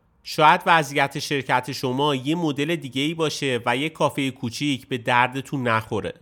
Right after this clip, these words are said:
اما خب داریم مثال می‌زنیم دیگه. همیشه ایده های این مدلی وجود دارن. کافیه یکم فکر بکنیم تا بتونیم راهش رو پیدا کنیم. نکته چیه؟ نکته اینه که ببینیم کارمندامون چه تخلفی انجام می‌دن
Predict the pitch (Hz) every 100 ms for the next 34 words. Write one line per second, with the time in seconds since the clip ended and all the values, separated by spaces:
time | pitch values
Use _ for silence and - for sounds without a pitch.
0 | _ _ - 156 190 208 190 170 185 175
1 | - 180 185 147 139 127 117 113 110 107
2 | 110 _ _ _ - 170 190 - 233 180
3 | 165 151 139 143 139 135 131 147 151 135
4 | 120 123 - 104 87 87 _ _ _ -
5 | 190 - 233 208 208 202 160 - 165 180
6 | - 190 180 156 139 127 117 139 143 -
7 | 160 147 131 127 131 120 143 131 110 98
8 | 98 104 90 85 _ _ 151 165 - 196
9 | 196 - 185 143 123 _ _ 151 160 156
10 | 180 190 214 214 185 190 202 196 175 156
11 | - 156 147 147 143 139 160 143 123 -
12 | 165 202 185 180 156 143 151 139 131 131
13 | 127 120 117 110 104